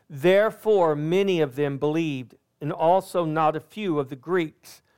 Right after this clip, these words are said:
prominent women as well as men. Father, we thank you for the gospel. We thank you for your word, and we ask that you would, by your Spirit, open our hearts and our minds,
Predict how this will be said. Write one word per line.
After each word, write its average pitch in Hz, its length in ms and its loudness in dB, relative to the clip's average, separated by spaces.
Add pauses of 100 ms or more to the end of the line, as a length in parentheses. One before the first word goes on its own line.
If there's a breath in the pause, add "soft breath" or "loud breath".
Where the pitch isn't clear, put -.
(160)
prominent 165 500 2
women 156 480 -4
as 131 180 -8
well 151 300 4
as 147 160 -4
men. 151 460 -6 (1700)
Father, 160 300 4
we 160 120 -2
thank 175 400 -6
you 147 100 -6
for 151 220 -8
the 139 80 -10
gospel. 143 520 0
We 135 100 -8
thank 156 340 -10
you 156 80 -10
for - 140 -16
your 139 160 -10
word, 143 260 -4
and 135 100 -8
we 151 140 -10
ask 151 260 -4
that 143 220 -10
you 151 140 -10
would, 143 300 -4
by 143 180 0
your 147 200 -6
Spirit, 139 540 -6
open 151 280 -8
our 147 120 -4
hearts 143 380 -4
and 143 80 -8
our 139 80 -4
minds, 135 500 -4